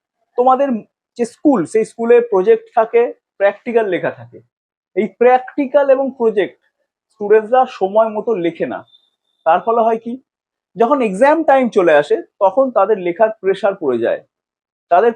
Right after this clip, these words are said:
প্রচুর প্র্যাকটিক্যাল এবং প্রজেক্ট লিখতে হয় এবং সেগুলো টিচারদের কাছে জমা করতে হয়। তো স্টুডেন্টস, তোমরা যদি প্রজেক্ট এবং প্র্যাকটিক্যালের কাজ যে সময় করা উচিত, সেই সময় যদি করে নাও, তাহলে কিন্তু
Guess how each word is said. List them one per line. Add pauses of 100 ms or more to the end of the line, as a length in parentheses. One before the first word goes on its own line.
প্রচুর (180)
প্র্যাকটিক্যাল
এবং
প্রজেক্ট
লিখতে
হয় (420)
এবং (100)
সেগুলো (340)
টিচারদের
কাছে (100)
জমা
করতে
হয়। (560)
তো
স্টুডেন্টস, (520)
তোমরা (120)
যদি (140)
প্রজেক্ট
এবং
প্র্যাকটিক্যালের (160)
কাজ (540)
যে (160)
সময়
করা (100)
উচিত, (100)
সেই
সময়
যদি (100)
করে
নাও, (100)
তাহলে
কিন্তু